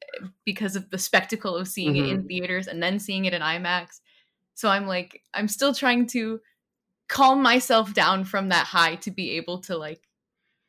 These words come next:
Speaker 1: genuinely place it in a series of my favorites. But yeah,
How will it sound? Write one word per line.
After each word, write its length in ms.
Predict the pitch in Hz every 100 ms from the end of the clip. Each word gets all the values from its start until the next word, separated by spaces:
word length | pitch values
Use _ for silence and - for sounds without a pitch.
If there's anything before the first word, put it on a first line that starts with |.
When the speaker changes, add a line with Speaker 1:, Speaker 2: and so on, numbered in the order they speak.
| _ -
Speaker 1:
genuinely 560 | 196 226 208 208 196 190
place 340 | 185 165 185
it 100 | 180
in 100 | 170 151
a 60 |
series 420 | 180 175 165 175
of 120 | 175 170
my 120 | 156
favorites. 540 | - 160 180 185 - _ _ _ _ -
But 360 | 196 180 - -
yeah, 320 | 202 214 175